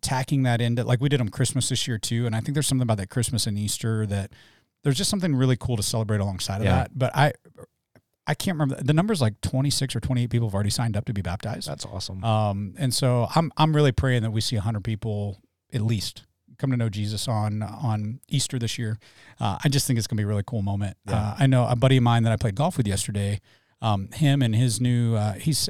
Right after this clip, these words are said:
Speaker 1: he's almost seventy. He's got a, uh, his wife passed away of cancer, like, eight years ago. Uh,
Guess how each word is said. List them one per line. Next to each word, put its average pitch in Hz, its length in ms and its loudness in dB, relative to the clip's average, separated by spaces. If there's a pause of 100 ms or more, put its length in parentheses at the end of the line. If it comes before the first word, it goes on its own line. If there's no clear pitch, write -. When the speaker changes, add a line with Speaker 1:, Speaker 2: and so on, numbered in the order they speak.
Speaker 1:
he's 123 220 0
almost 147 400 2
seventy. 123 460 0
He's 117 200 -2
got 120 160 0
a, 104 180 0 (420)
uh, 107 100 -2
his 135 200 2
wife 127 180 0
passed 120 220 0
away 113 100 -2
of 101 60 -6
cancer, 104 340 -4
like, 98 200 -6
eight 104 140 -6
years 107 220 -4
ago. 107 360 -2 (380)
Uh, 104 140 -4